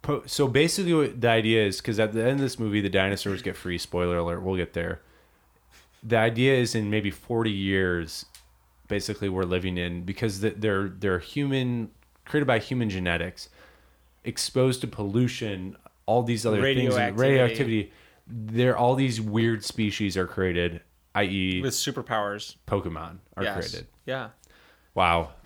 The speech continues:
Speaker 1: Uh, studio execs, the money is there. All you need to do is
Speaker 2: I'm
Speaker 1: take
Speaker 2: not
Speaker 1: it.
Speaker 2: gonna lie. Uh, I saw a preview for Jungle Cruise, which, uh, I don't think it's gonna be good, but I will one hundred percent buy a ticket to it. Um,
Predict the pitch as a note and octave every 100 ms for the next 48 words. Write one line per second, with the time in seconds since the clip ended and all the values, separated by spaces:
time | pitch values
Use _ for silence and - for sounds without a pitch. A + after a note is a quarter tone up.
0 | _ - F#2+ F#2 F#2 - - _ _ _
1 | _ - - A#2 G#2 F2+ E2 F2 E2+ -
2 | - - _ - G2+ G2+ G#2 G#2+ F#2+ F#2
3 | E2 F2 E2 E2 D#2+ _ - _ _ -
4 | F2+ F#2 F2 E2 E2+ E2 C#3 D#3 G3 F#3
5 | G#3 D3 A2 G#2+ A#2+ D#3+ _ _ _ -
6 | A#2+ A#2 A2 C3 - D#3+ B2+ - B2 A2+
7 | B2 B2 B2+ A#2 A2 A2 G#2 A#2 A2 C3
8 | B2+ C3+ - - C3+ A#2+ A2+ - - B2
9 | A2 A2 - - - C3 A#2 B2+ B2+ B2
10 | B2+ A#2+ A#2+ - A#2 A2+ A#2+ A#2+ C3+ B2+
11 | - A2+ B2 A#2+ A#2+ A2+ A#2 A2 A#2 A2+
12 | - A#2 A2+ G#2+ G#2+ - - C#3+ - D#3+
13 | E3 - _ _ _ - A#2 A#2